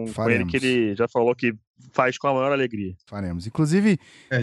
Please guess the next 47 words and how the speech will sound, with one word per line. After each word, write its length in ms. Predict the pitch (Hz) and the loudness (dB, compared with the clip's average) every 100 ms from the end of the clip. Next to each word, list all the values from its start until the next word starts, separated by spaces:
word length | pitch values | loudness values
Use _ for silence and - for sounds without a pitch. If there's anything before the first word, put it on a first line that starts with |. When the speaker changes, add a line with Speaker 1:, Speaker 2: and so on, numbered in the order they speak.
| 143 | 0
Speaker 2:
inclusive 120 | 143 | 0
Speaker 3:
chegou 220 | 170 151 | 0 0
a 60 | 175 | 2
convidar 580 | 202 196 180 156 160 151 | 2 2 2 2 2 2
ele 160 | 156 | 0
pra 140 | 147 143 | -2 -2
participar 540 | 143 135 139 135 120 | -2 -2 -4 -2 -2
nesse, 340 | 110 104 92 98 | 0 -4 -8 -10
né? 140 | 95 | -8
Speaker 2:
Isso, 600 | 98 113 127 127 117 - | -4 -2 2 2 0 -2
Speaker 3:
Só 120 | 101 113 | -2 2
Speaker 1:
É, 40 | |
Speaker 2:
exatamente. 140 | 131 | 2
Speaker 1:
ele 80 | 101 | 2
não 60 | 127 | 0
Speaker 3:
o 40 | |
Speaker 1:
tinha 160 | 120 - | -2 -2
como, 280 | 143 120 113 | 0 0 -2
ele 60 | 107 | -4
t-, 120 | 123 | -4
ele 120 | 123 | -2
tava 200 | 123 117 | 0 0
com 100 | 120 | 0
horário 240 | 117 120 120 | 0 2 0
Speaker 3:
o 40 | |
Speaker 1:
ruim 140 | 120 110 | -2 -4
hoje, 120 | 90 | -4
Speaker 3:
o 20 | |
Speaker 1:
exatamente. 600 | 110 98 113 95 95 - - | -6 -8 -8 -8 -10 -10 -2
Speaker 3:
tá 140 | 139 | -2
com 160 | 170 170 | 0 0
o 60 | |
E 100 | 196 165 | 0 0
A 20 | |
Games 380 | 131 147 135 117 | 0 0 0 0
lá 180 | 120 123 | 0 0
pegando 340 | 120 120 117 | -2 -2 -4
fogo, 260 | - 120 117 | -4 0 2
Speaker 1:
É. 120 | 107 | 2
Speaker 3:
né? 240 | 107 95 101 | -2 -6 -8
Estreou 420 | - - - 120 | -14 -4 0 2
Speaker 1:
Baita 240 | 143 - | 2 2
Speaker 3:
ontem. 80 | 151 | 2
Speaker 1:
programa, 340 | 135 120 123 117 | 0 0 -2 -2
aliás, 300 | 110 104 - | -2 -4 -2
baita 260 | 117 123 117 | 0 0 -4
programa. 460 | 127 98 92 87 | -6 -6 -8 -12